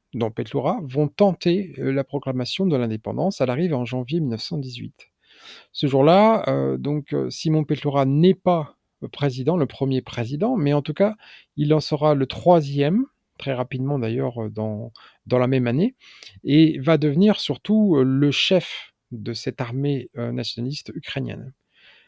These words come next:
Alors, heu, janvier mille neuf cent dix-huit, cette proclamation, ils sont chassés finalement par les Allemands en avril qui installent l'hetmanat cosaque de Skoropadsky. Ils veulent contrôler l'Ukraine pour des raisons essentiellement de ressources.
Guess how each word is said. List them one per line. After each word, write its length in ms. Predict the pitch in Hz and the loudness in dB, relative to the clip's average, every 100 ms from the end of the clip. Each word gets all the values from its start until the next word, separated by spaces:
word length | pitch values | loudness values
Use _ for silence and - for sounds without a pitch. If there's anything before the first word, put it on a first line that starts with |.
| _ - | _ -2
Alors, 520 | 151 156 131 - - - | 4 4 2 -8 -14 -2
heu, 500 | 76 71 71 69 67 76 - - 294 | 0 2 2 0 -4 -10 -20 -20 -14
janvier 320 | 208 127 170 | -4 2 2
mille 80 | 175 | 2
neuf 80 | 160 | 0
cent 100 | 160 | 0
dix-huit, 320 | 156 147 151 | -2 -2 -4
cette 200 | - 139 | -6 -8
proclamation, 920 | - 131 135 143 143 - 233 254 247 170 | -6 -2 0 0 -2 -2 0 2 0 -2
ils 120 | 151 | -6
sont 220 | - 151 | -4 -4
chassés 480 | - 185 170 - 160 | 0 0 0 0 -4
finalement 400 | - 139 143 139 | -2 -2 -2 -2
par 120 | 131 | -2
les 200 | 131 127 | -2 -2
Allemands 420 | 135 135 131 - | -2 0 -2 -2
en 100 | 120 | -2
avril 380 | 131 131 143 131 | -2 0 -2 -2
qui 180 | - 117 | -6 -8
installent 640 | 113 - - 143 127 110 - - - _ - | -8 -12 -2 2 2 0 -8 -20 -20 _ -4
l'hetmanat 640 | 120 143 - 139 139 131 | -2 -2 -2 -2 0 -2
cosaque 480 | - 135 131 131 117 | -2 -2 -2 -2 -4
de 100 | 117 | -6
Skoropadsky. 880 | - 127 117 127 127 - - 135 120 | -4 -4 -2 -4 -4 -8 -6 -4 -4
Ils 60 | 120 | 0
veulent 220 | 135 147 | 2 2
contrôler 540 | 127 117 - 123 123 | 0 -6 -2 0 0
l'Ukraine 640 | 113 110 131 - 196 190 175 | -2 -8 -8 0 2 2 0
pour 140 | - | -4
des 60 | 120 | -6
raisons 340 | 123 120 127 | -6 -6 -6
essentiellement 520 | 117 110 - 110 113 | -6 -10 -12 -10 -10
de 80 | 107 | -8
ressources. 540 | 107 131 - 233 - | -8 -6 -4 -4 -2